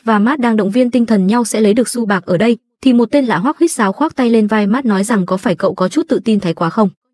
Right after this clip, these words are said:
Có những kẻ luôn cảm thấy mình đặc biệt nhất, nhầm tưởng rằng mình khác người nên vô thức coi thường người khác vậy thôi đúng không? Nói xong hắn ta tung phép thuật dằn mặt Matt, may có mặt thầy giám thị không thì toang mà ai toang thì chưa biết. Sau đó hắn tỏ ra vẻ mặt chế nhạo Matt rồi đi vào trong khu rừng.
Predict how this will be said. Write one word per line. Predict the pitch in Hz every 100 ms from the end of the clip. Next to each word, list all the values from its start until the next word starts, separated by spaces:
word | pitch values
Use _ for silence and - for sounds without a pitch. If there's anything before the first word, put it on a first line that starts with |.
| _
Có | - 254
những | 277
kẻ | 302 190
luôn | 233 226
cảm | 208 160
thấy | 185 208
mình | 240
đặc | 185 180
biệt | 202 269
nhất, | 339
nhầm | 226 180
tưởng | 208 175
rằng | 147 185 180
mình | 170
khác | 262 311
người | 220 180
nên | 220
vô | 214 220
thức | 330
coi | - 226
thường | 214 180
người | 175
khác | 160 285 302
vậy | 226
thôi | 214 202
đúng | 170 170
không? | 233 208 - _ _
Nói | 247 247
xong | 262 302
hắn | 233 220
ta | 262 247
tung | 262
phép | 226 320 330
thuật | 240
dằn | - 190
mặt | 185 185
Matt, | 240 302
may | 233 214
có | 190
mặt | 233 214
thầy | 202
giám | 175 180
thị | - -
không | 311 294
thì | 214
toang | 175 214 190
mà |
ai | - 208
toang | 202 208
thì | 196 160
chưa | - 185
biết. | 240 - _ _ -
Sau | 311
đó | 269 226
hắn | 220 233
tỏ | 277 180
ra | 220
vẻ | 226 202
mặt | 165 175
chế | 196 190
nhạo | 247 196
Matt | 247 311
rồi | 214 175
đi | 220
vào | 202 165
trong | 196
khu | - 202
rừng. | 190